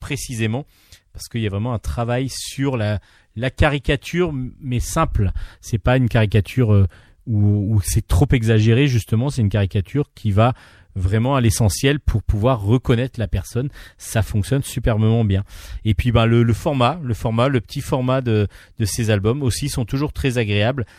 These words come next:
Et moi, je trouve très agréable, justement, de proposer ça. Ben, j'ai des élèves, hein, vous savez que je suis prof, et de proposer ça à ses, à ses élèves et de travailler sur un thème à partir de ces petits ouvrages. Moi, je trouve ça toujours très bien.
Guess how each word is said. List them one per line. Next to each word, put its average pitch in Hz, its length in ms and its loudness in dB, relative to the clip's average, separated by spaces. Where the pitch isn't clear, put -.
Et 135 280 0
moi, 131 240 -2
je 107 140 2
trouve - 440 -4
très 160 380 -4
agréable, 110 480 -6
justement, 113 520 -8
de 107 140 -2
proposer 120 500 -2
ça. 131 240 -4
Ben, 107 220 -4
j'ai 98 160 -4
des 98 220 -2
élèves, 117 280 -2
hein, 104 80 -4
vous 98 180 -10
savez 107 280 -6
que - 60 -16
je - 40 -16
suis 98 120 -10
prof, - 340 -8
et 123 80 -2
de 123 100 0
proposer 127 460 -2
ça 143 160 -2
à 139 40 0
ses, 120 220 -4
à 110 160 0
ses 110 260 -2
élèves 120 280 2
et 113 60 -2
de 110 100 0
travailler 123 640 0
sur 110 300 -6
un 107 120 -2
thème 120 380 -2
à 113 80 -2
partir 123 340 -2
de 113 80 -2
ces - 180 -6
petits 110 380 -6
ouvrages. 107 420 -4
Moi, 110 160 0
je 104 100 0
trouve - 200 -8
ça 127 140 -8
toujours - 280 -6
très - 200 -4
bien. 104 220 -6